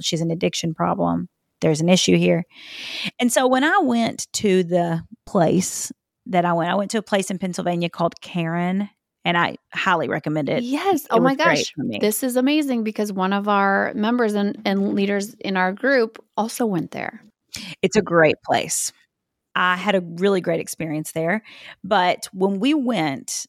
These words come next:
Speaker 1: the day that we went, I was so in denial, and I thought they were gonna take my, you know, as soon as you go there, they take your blood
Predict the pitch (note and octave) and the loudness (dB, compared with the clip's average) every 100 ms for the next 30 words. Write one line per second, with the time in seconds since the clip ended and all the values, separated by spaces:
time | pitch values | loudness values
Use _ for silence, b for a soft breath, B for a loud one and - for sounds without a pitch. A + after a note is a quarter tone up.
0 | - F3+ D#3+ - G#3 A3+ A#3+ G3+ G3+ F3+ | -6 -6 -6 -2 2 4 2 0 0 2
1 | F#3 B2+ G3+ - D#4+ D4 G#3+ F3+ E3+ E3+ | 0 0 -2 0 2 2 2 0 2 2
2 | D#3 F#3 G#3+ G3+ - G3+ G3 F#3 F3+ - | 2 0 0 -2 0 -2 0 0 -2 -2
3 | F#3 - G3+ F3 D3+ F#3+ F3 F3 B3+ B3 | -4 -2 2 2 2 0 0 0 2 0
4 | A3+ F#3+ F#3 F3+ F3+ F3 G#3 F#3+ - E3+ | 0 2 2 2 0 -2 -4 -6 -2 0
5 | E3 E3+ | 0 -2